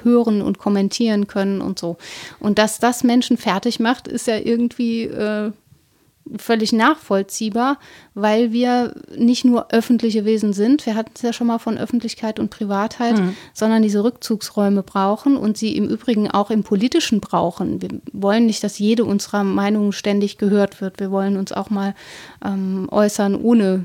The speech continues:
Speaker 1: dass es da Rückmeldungen geben kann und zum Beispiel einen eigenen Gedanken verfertigen, ob
Speaker 2: Mhm.
Speaker 1: laut oder leise. Und das Gefühl zu haben, das ist jetzt wirklich nur meiner,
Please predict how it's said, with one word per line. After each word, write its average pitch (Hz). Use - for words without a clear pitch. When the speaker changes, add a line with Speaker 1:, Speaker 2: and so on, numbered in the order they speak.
Speaker 1:
dass 190
es 196
da 196
Rückmeldungen 202
geben 202
kann 190
und 196
zum 202
Beispiel 196
einen -
eigenen 214
Gedanken 226
verfertigen, 196
ob 208
Speaker 2:
Mhm. 247
Speaker 1:
laut 196
oder 202
leise. 220
Und 208
das 190
Gefühl 226
zu 208
haben, 208
das 196
ist 202
jetzt 202
wirklich 226
nur 208
meiner, 208